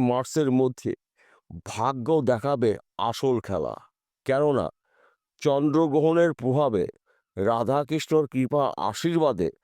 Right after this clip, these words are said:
আপনাদের বন্ধ ভাগ্যর তালা খুলতে চলেছে। অনেক দিনের আশা আপনার পূর্ণ হতে চলেছে। আপনি যদি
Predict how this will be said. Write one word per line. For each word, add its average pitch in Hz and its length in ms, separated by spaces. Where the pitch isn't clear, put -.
আপনাদের 139 460
বন্ধ 127 320
ভাগ্যর 117 520
তালা 123 340
খুলতে 113 340
চলেছে। 85 340
অনেক 160 400
দিনের 143 320
আশা 131 320
আপনার 120 380
পূর্ণ 117 300
হতে 90 260
চলেছে। 80 300
আপনি 123 360
যদি 160 180